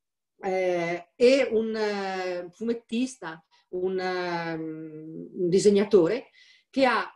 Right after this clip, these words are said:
eh, praticamente ridisegnato i pensieri di pace di Maria Montessori. Quindi noi abbiamo, eh, esposto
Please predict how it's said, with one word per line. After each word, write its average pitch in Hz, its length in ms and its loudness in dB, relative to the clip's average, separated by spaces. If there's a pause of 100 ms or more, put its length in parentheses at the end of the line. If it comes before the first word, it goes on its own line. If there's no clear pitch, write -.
(140)
eh, 175 340 -8
praticamente 233 540 -8
ridisegnato 233 1120 -6
i 226 120 -8
pensieri 254 360 -8
di 240 120 -4
pace 214 340 -6
di 226 80 -8
Maria 196 240 0
Montessori. 185 720 -8 (680)
Quindi 254 380 2
noi 226 180 6
abbiamo, 190 680 0
eh, 160 420 -10
esposto 180 800 -2